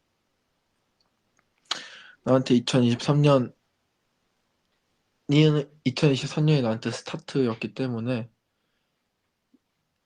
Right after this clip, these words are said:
에이티한테 얘기했잖아. 딱 마음을 잡은 나의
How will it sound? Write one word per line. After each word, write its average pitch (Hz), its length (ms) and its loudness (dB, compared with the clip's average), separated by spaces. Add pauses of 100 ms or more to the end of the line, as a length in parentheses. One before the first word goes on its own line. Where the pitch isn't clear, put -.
(240)
에이티한테 110 480 -8
얘기했잖아. - 580 -12 (220)
딱 - 180 -12 (400)
마음을 107 460 -6 (380)
잡은 104 540 -8 (2250)
나의 98 380 -8